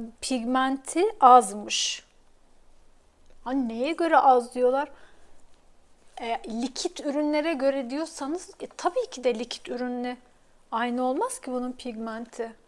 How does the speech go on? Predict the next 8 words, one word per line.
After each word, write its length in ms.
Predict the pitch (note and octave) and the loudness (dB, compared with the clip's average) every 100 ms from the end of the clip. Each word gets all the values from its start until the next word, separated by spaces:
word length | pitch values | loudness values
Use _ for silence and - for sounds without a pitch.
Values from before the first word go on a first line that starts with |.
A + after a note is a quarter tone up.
| _ _ _ _ _ _ _ _ | _ _ _ _ _ _ _ _
Şöyle 340 | - C4+ C4 C4 | -18 -12 -6 -4
yapıyorum. 500 | C4+ - B3+ A#3 C#4 - | -4 -6 -6 -8 -14 -18
Bakın. 320 | A#3+ - C4+ - - - - - - - _ - - _ - - - - - - - - - - _ - - _ - - - - - - - | -18 -16 -18 -20 -20 -20 -20 -20 -20 -20 _ -20 -20 _ -20 -20 -20 -20 -20 -20 -20 -20 -20 -20 _ -20 -20 _ -20 -20 -20 -20 -20 -20 -20
Yani 280 | G3 G3+ G3 | -18 -16 -16
bence 560 | G3+ G3+ G3+ G#3 G#3+ A3+ - - - - - - - _ _ _ _ _ _ - - - - - - - | -14 -14 -12 -14 -14 -16 -18 -20 -20 -20 -20 -20 -20 _ _ _ _ _ _ -20 -20 -20 -20 -20 -20 -18
güzel 240 | A#3 A3 | -16 -14
ya. 180 | G3+ A3+ A#3+ - | -14 -16 -20 -20
Şu 160 | - | -20